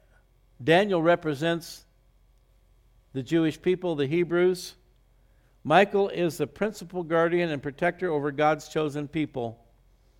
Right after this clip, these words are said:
Highly regarded, highly esteemed archangel,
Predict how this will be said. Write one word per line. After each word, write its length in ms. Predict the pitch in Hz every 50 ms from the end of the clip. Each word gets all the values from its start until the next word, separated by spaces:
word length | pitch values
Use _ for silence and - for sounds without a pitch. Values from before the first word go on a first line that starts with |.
| _ _ _ _ _ _ _ _ _ _ _ _ _ _ _ _ _ _ _ _ _ _ _ _ _ _ _ _ _ _ _ _ _ _ _ _ _ _ _ _ _ _ _ _ _ _ _ _ _
Highly 320 | - 143 156 170 175 170
regarded, 560 | 165 160 151 139 147 143 143 139 143 135 135 127 -
highly 340 | - - 156 170 175 170 160
esteemed 480 | 156 151 - - - 147 143 139 135 131
archangel, 920 | 139 147 147 160 156 - 147 143 143 143 127 139 143 139 139 139 -